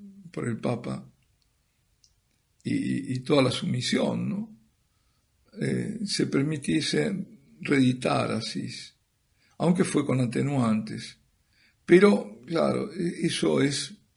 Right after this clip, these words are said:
eh, desvía, es decir, hace pensar que, que está bien,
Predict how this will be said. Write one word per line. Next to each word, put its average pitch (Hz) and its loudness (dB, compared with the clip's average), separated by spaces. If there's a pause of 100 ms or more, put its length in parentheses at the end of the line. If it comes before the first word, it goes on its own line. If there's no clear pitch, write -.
(720)
eh, 196 -10
desvía, 131 2
es 131 0
decir, 139 0
hace 147 -2
pensar 151 -2
que, - -6 (360)
que 143 -8
está 135 0
bien, 165 0